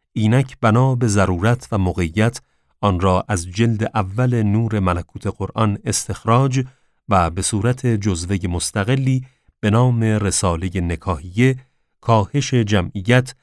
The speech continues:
ضربهٔ سهمگین بر پیکر مسلمین، متواضعانه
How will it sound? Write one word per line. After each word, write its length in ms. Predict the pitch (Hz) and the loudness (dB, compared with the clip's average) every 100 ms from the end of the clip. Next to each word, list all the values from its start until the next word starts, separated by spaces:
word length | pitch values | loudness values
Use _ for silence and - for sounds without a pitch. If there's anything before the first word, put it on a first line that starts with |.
| _ _ _ | _ _ _
ضربهٔ 560 | 98 104 87 92 117 107 | 0 2 2 0 0 0
سهمگین 920 | - 107 87 71 - 110 135 139 127 | 0 0 -2 -4 -10 -2 0 2 2
بر 140 | 107 | 0
پیکر 440 | 92 101 87 92 87 | 0 -4 -2 -4 -4
مسلمین، 640 | 87 - 110 113 143 139 - _ _ _ | -4 -2 0 4 4 2 -4 _ _ _
متواضعانه 1000 | 101 - 92 92 82 95 95 95 120 131 | -6 -2 0 0 0 -2 -2 0 0 -2